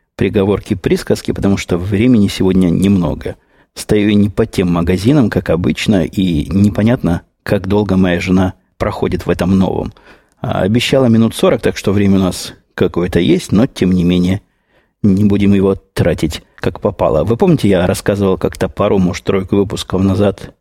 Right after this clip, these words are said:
о Карле, который появился и в течение вечера приставал ко мне с вопросами – чего ему заказать от работы Mac или Dell для Linux. Мой совет, конечно, был MacBook Pro заказать и,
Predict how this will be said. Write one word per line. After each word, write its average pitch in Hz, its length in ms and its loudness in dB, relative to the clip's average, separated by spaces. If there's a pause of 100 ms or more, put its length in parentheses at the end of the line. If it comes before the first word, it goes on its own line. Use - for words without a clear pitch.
(100)
о 92 160 -2
Карле, 143 400 -2
который 87 400 -2
появился 107 760 0 (480)
и 92 260 0
в - 80 -10
течение 101 400 0
вечера 107 340 0
приставал 95 420 -2
ко - 120 -4
мне 95 160 0
с - 80 -4
вопросами – 90 720 -2 (600)
чего 104 220 2
ему 101 180 2
заказать 95 460 -2
от - 120 -4
работы 87 360 -2
Mac 101 360 0 (500)
или 98 360 0
Dell 95 380 0
для 98 200 0
Linux. - 600 -4 (640)
Мой 110 180 4
совет, 101 300 0
конечно, 95 340 -2
был 90 300 0
MacBook 98 540 0
Pro - 180 2
заказать 117 640 -2 (400)
и, 82 420 -2